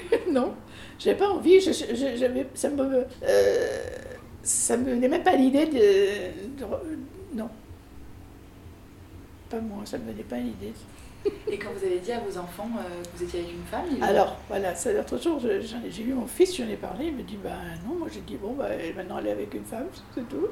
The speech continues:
Speaker 1: il m'a dit ça, lui. Et puis, euh, puis ça l'a pas... Mais Anne, si, un peu plus, parce que ce qui est arrivé pour ma fille, c'est que il se trouvait que, ben, le, ma première relation, deuxième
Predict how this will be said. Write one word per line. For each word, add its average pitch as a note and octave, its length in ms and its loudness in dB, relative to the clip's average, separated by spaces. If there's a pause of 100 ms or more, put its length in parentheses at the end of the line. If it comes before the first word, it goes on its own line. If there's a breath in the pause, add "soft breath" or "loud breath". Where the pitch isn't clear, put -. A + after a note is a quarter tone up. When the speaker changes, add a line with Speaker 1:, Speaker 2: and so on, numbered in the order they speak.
(160)
Speaker 1:
il E4 80 -4
m'a G3 80 2
dit - 100 -4 (100)
ça, - 220 -2
lui. - 160 -8 (840 loud breath)
Et C#4 60 0
puis, D4 380 4
euh, G3+ 680 6
puis - 80 -10
ça - 160 2
l'a A#3 120 4
pas... - 540 2 (140)
Mais - 220 2
Anne, E4+ 260 2
si, B3+ 240 2
un - 60 2
peu B3 160 -2
plus, D4+ 320 2
parce - 240 -2
que - 100 -4 (1500 loud breath)
ce - 120 -6
qui F3 80 -2
est - 100 0
arrivé F#3 560 -4
pour - 120 -10
ma F3 160 -12
fille, D4 400 0
c'est G#3 220 -4
que G3 300 -8 (640 loud breath)
il B3+ 100 -10
se - 120 -6
trouvait G#3+ 640 -4
que, F#3 440 -4
ben, F#3+ 160 -6
le, B3 200 -8
ma G3+ 120 -6
première C4+ 360 0
relation, - 540 0 (1800 loud breath)
deuxième A3+ 340 -6